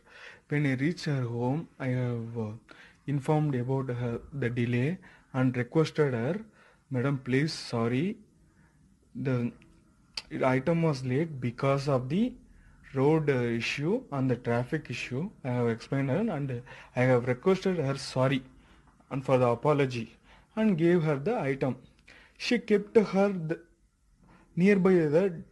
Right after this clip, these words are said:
door. Nearby the door there is a table. In the table she kept the item. Then I started requesting her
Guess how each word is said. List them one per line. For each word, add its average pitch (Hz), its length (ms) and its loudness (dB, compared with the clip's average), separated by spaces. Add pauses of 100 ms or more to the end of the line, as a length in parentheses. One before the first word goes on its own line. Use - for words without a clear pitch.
(140)
door. 147 260 6 (360)
Nearby 175 300 4
the 139 100 4
door 190 220 2
there 151 240 2
is 170 160 0
a 147 60 -2
table. 170 480 0 (480)
In 160 100 0
the 156 100 6
table 190 360 2
she 147 200 -4
kept 151 300 -4
the 240 240 2
item. 131 400 -4 (1000)
Then 202 400 4 (1120)
I 214 120 6
started 196 460 4
requesting 165 640 2
her 165 260 2